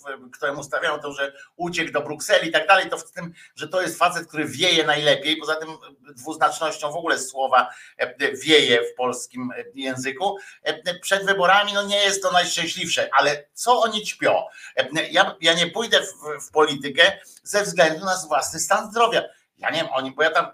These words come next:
to, to nie jest jedyna taka wypowiedź. Ja wiem, że to jest wiersz i tak dalej, ale słuchajcie, to jest jakiś, to jest naprawdę obłęd. To, to możemy się oczywiście pobawić, tam po, po, pożalić, ale,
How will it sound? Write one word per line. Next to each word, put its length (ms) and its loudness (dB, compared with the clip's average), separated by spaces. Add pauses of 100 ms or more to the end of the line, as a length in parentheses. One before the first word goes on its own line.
to, 100 -8
to 220 -8
nie 140 -6
jest 160 -2
jedyna 340 4
taka 280 8
wypowiedź. 440 0
Ja 80 4
wiem, 200 0
że 100 -4
to 80 -4
jest 160 -6
wiersz 380 4
i 60 -16
tak 160 0
dalej, 240 0
ale 180 0 (1700)
słuchajcie, 760 -2
to 80 -6
jest 160 -4
jakiś, 360 -4 (220)
to 100 0
jest 140 -4
naprawdę 580 0
obłęd. 420 -2 (120)
To, 180 -4
to 160 -8
możemy 340 -4
się 300 0 (120)
oczywiście 460 -4
pobawić, 420 4
tam 220 -4
po, 140 -4
po, 260 -8
pożalić, 580 -2
ale, 160 4